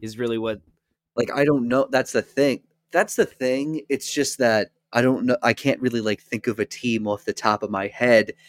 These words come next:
Speaker 2: that wants to sacrifice a lot for Trae Young.
Speaker 1: Like, could you see Halliburton moved for him?
Speaker 2: I don't think Indiana go-, does that. Like, I, I don't think Indiana wants to do that.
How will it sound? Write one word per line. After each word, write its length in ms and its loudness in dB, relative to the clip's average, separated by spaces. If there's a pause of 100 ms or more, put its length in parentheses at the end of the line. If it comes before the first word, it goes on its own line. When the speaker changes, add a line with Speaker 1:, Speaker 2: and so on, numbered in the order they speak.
(400)
Speaker 2:
that 260 0 (480)
wants 540 0
to 60 -2
sacrifice 1000 2 (460)
a 60 -2
lot 560 -2
for 140 -4
Trae 340 2
Young. 440 -2 (220)
Speaker 1:
Like, 120 -2
could 120 0
you 80 -4
see 160 2
Halliburton 640 2
moved 200 0
for 240 -2
him? 200 -6 (1300)
Speaker 2:
I 120 -10
don't 120 -8
think 220 0
Indiana 580 -2
go-, 100 -4 (120)
does 260 -6
that. 280 -14 (1160)
Like, 220 -6
I, 240 6
I 40 6
don't 140 4
think 220 0
Indiana 440 2
wants 280 -6
to 40 -16
do 200 -10
that. 240 -12